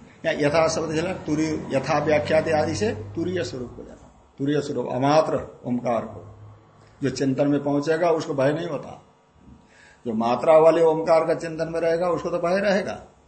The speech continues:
विश्वादि में जो बैठेगा, जो तुरीय आत्मा में पहुंचा है अमात्र ओंकार के माध्यम से, उसको भय नहीं होगा, ये कहा। तुरीय रूपम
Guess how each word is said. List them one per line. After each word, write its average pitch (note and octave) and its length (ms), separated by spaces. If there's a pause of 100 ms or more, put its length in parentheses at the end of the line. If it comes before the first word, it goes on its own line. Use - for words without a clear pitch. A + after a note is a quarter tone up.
(420)
विश्वादि C3+ 500
में B2+ 140
जो B2 100
बैठेगा, A#2 480 (920)
जो G#2+ 140 (120)
तुरीय C#3+ 280
आत्मा C3 340
में A#2+ 140
पहुंचा A#2+ 380
है A#2 180 (480)
अमात्र B2+ 380
ओंकार A2+ 320
के - 140
माध्यम - 340
से, F3 180
उसको - 260
भय - 160
नहीं G#2 200
होगा, B2 260
ये - 100
कहा। - 260 (1000)
तुरीय G#3 340
रूपम F3+ 440